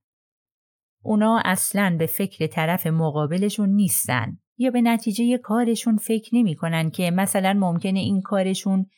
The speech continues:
چه آسیبی به دیگران بزنه. خیلی از دعواها و طلاقا هم از این نوع کنترل هستن. مثلاً شوهر مرد سالاره و می‌خواد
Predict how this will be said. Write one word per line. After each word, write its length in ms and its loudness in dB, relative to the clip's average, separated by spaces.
چه 200 -2
آسیبی 600 -2
به 120 -2
دیگران 520 -4
بزنه. 500 -4
خیلی 320 2
از 260 2
دعواها 580 0
و 80 2
طلاقا 580 0
هم 260 2
از 320 -2
این 180 2
نوع 200 -2
کنترل 560 -2
هستن. 520 -4
مثلاً 500 2
شوهر 680 -2
مرد 420 0
سالاره 840 -2
و 200 2
می‌خواد 380 -2